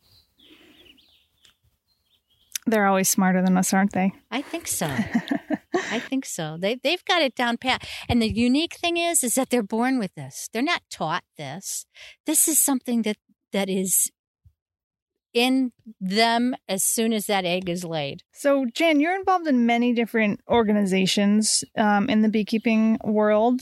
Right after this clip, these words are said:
Speaker 1: that help your, help the beekeeping community, both here in your local community, but also statewide. So can you talk about why being involved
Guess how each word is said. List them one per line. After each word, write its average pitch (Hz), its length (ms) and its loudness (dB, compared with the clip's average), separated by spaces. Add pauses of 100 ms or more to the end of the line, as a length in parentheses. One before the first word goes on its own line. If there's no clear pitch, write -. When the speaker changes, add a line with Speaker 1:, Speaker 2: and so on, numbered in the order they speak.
(160)
Speaker 1:
that 214 280 2
help 196 220 0 (100)
your, 196 520 4
help 233 260 0
the 220 120 0
beekeeping 208 800 0
community, 196 440 4
both 180 320 2
here 202 520 2 (120)
in 214 260 4
your 196 120 2
local 185 260 0
community, 196 580 4
but 190 120 2
also 226 280 2
statewide. 185 800 0 (320)
So 220 300 0
can 262 180 2
you 339 100 0
talk 330 180 2
about 220 260 2
why 190 520 4 (500)
being 202 180 4
involved 180 480 2